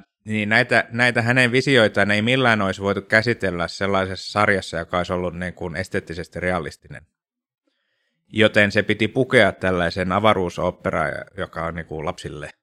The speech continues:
tai lapsenmielisille. Niin siellä sitten saatettiinkin käsitellä niitä, niitä kuuskytluvun Yhdysvaltojen polttavia kysymyksiä,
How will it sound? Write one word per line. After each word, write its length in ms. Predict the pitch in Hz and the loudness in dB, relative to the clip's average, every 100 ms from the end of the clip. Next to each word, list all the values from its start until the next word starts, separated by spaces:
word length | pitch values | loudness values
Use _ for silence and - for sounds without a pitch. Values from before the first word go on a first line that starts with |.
| _ _ _ | _ _ _
tai 140 | 76 | -10
lapsenmielisille. 880 | 85 90 - 87 87 80 82 67 69 - _ _ _ _ 101 | -8 -8 -8 -6 -4 -6 -8 -10 -12 -16 _ _ _ _ -6
Niin 140 | 98 | -2
siellä 340 | 131 135 123 | 2 4 4
sitten 300 | 107 104 101 | 2 -2 -2
saatettiinkin 640 | 101 110 104 98 98 92 90 | 2 2 2 -2 -4 -4 -2
käsitellä 580 | 101 98 101 87 82 80 | 0 0 -2 -2 -4 -6
niitä, 380 | 71 90 87 85 - | -6 -6 -4 -6 -8
niitä 380 | 87 92 - 85 - _ _ _ _ _ _ _ | -6 -6 -4 -6 -8 _ _ _ _ _ _ _
kuuskytluvun 600 | 107 101 110 101 95 92 | 0 0 -2 -2 -2 0
Yhdysvaltojen 600 | 101 98 - 87 85 90 | 0 0 -2 -4 -2 -2
polttavia 500 | - 95 - 90 87 | 0 -2 -2 -4 -4
kysymyksiä, 720 | 85 92 87 76 - - 69 | -4 -6 -6 -8 -10 -8 -8